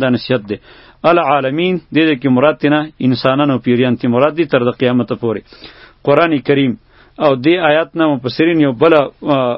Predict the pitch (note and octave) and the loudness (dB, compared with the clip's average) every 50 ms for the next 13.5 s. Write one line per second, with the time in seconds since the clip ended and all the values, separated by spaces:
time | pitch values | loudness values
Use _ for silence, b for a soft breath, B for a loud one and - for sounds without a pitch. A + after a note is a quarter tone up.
0 | - - - C#3 - - C#3+ D3+ D#3+ D3+ D3 C#3 B2+ - - F3+ F3+ F3+ E3+ D#3+ | -4 -4 -4 -2 -2 0 0 0 2 0 0 0 -2 -4 -2 0 0 2 2 0
1 | D#3 D3 b b b b b b - C3 C3 D#3 D3+ E3 D#3+ D3+ - C#3+ C3+ C#3 | 0 -4 b b b b b b -2 -2 0 0 0 -2 -2 -2 -2 -2 -2 -2
2 | - - C3 B2 - C#3 D3 E3 D#3+ - D3+ D3 C3+ C3 C3+ C#3 D#3 D3 C#3 C#3 | -2 -4 -4 -2 0 0 2 0 0 0 0 -2 0 0 0 0 0 0 0 0
3 | C#3 D3 D3+ C3+ - C#3 C3+ C3+ C#3+ D3+ D3+ C3 C#3 C#3 C#3 C3 - - C#3 D3 | 0 0 -2 0 0 0 0 0 2 0 0 0 0 0 -2 0 0 0 0 0
4 | D3+ D#3 C3+ C#3 C3+ - b b b b b b - A#2+ C#3+ E3 D#3+ - D#3 D3 | 0 0 0 -2 -2 -4 b b b b b b -2 0 0 0 0 0 0 0
5 | D3 C#3+ C3 - - C3+ C#3 D#3 E3 E3+ - - A#3 C#3 B2 D3+ E3 C#3+ D3+ D3 | 0 -2 -2 -2 -2 0 0 0 0 -2 -6 -10 -4 0 2 2 2 2 2 0
6 | C#3 C#3 B2+ - D3+ D#3 D3+ C#3+ C3+ C3 D#3 D#3 C3+ D3+ C3+ B2 C#3 C#3 D#3 E3+ | 0 0 -2 -2 0 0 2 0 0 0 -2 -2 -2 -2 0 0 0 0 0 -4
7 | F3+ - A3+ C3 B2+ C#3 C3 B2 A#2 - C3 A2 - C3+ A#2+ G2+ - b b b | -4 -4 -2 -2 0 0 0 -2 -2 -4 -4 -4 -2 -2 -4 -4 -6 b b b
8 | b b b b D3 C#3+ C3+ A#2+ A2+ C#3+ D#3+ E3+ D#3 - D3 C#3 B2+ C3 C3+ C#3 | b b b b -2 -2 0 0 2 2 2 2 2 0 0 -2 0 -2 -2 0
9 | C#3 D#3 D3+ B2+ - C#3+ C#3 C#3+ C#3 - - D3 C#3+ D#3 E3 D#3+ - D3 B2 D3 | 0 0 0 0 0 0 0 0 -2 0 0 0 0 0 -2 -4 -4 -4 -2 0
10 | C#3 C#3 C3 - C#3+ C3+ C#3 C3+ C3+ C#3+ D#3 D3 C3+ C#3+ C#3+ C3 A#2+ - - B2 | 0 0 0 0 0 0 0 0 0 0 0 0 0 -2 -2 -4 -6 -8 -6 -2
11 | C#3 D#3 D#3 D#3 E3 E3+ D#3 C3+ - C#3 C3+ C3 C3+ C#3 C#3+ D#3 D3 C#3+ D#3 D3 | 0 0 2 2 2 2 0 0 0 -2 -2 -2 0 0 0 0 0 2 2 2
12 | C#3 C#3 C3 C#3 C#3 - B B B B B B D3 C#3+ B2+ - C3 C#3 D3 E3+ | 2 2 0 0 -2 -4 B B B B B B -2 0 0 2 2 2 2 2
13 | F3 E3 D3+ C3 B2 C3 C#3 E3 G3 F#3 | 0 0 -2 -2 -2 -2 -2 0 -2 -2